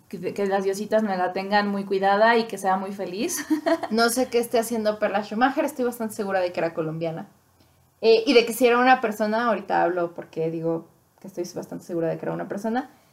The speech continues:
Speaker 2: No es tan famosa, es famosa en el fandom en español, de nuevo. Eh, My Immortal, ah, tiene muchas referencias mainstream, ¿no? Tiene hasta una webserie, eh, My Immortal, que hace como parodia de todo este fic. Está, está chida, está, está buena para reírse.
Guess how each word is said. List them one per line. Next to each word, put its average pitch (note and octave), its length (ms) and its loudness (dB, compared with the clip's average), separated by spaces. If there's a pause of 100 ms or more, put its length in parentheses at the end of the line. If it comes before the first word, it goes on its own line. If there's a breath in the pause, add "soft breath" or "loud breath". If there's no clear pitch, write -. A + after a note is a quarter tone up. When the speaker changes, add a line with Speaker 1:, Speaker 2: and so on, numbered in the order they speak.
Speaker 2:
No C#4 280 6
es F#4 180 2
tan F4 220 2
famosa, C4 440 2
es C#4+ 80 2
famosa E4+ 300 0
en G4+ 80 -4
el F#4+ 80 2
fandom B3+ 360 2
en B3+ 60 0
español, G#3+ 720 0
de F#3+ 160 -6
nuevo. G3+ 320 0 (320 loud breath)
Eh, A3 220 4
My B3 140 2
Immortal, D#4 800 4 (100)
ah, A#3 640 4
tiene B3+ 180 0
muchas C4+ 300 2
referencias G#3 600 -4
mainstream, G#3+ 540 -2
¿no? A#3+ 180 0
Tiene C4+ 180 0
hasta D4+ 240 -2
una A3 180 0
webserie, G3+ 680 -2 (540)
eh, F3 340 0
My F3 180 0
Immortal, F3+ 500 0
que E3 120 0
hace G3+ 260 -2
como G3 240 0
parodia E3+ 540 4
de D3 100 -4
todo D#3 140 0
este D#3+ 180 -4
fic. - 160 -10
Está, - 300 -6
está G#3 200 -6
chida, F#3 260 0
está, - 340 -2
está A3 180 0
buena B3+ 240 4
para G3 220 2
reírse. G#3+ 560 -2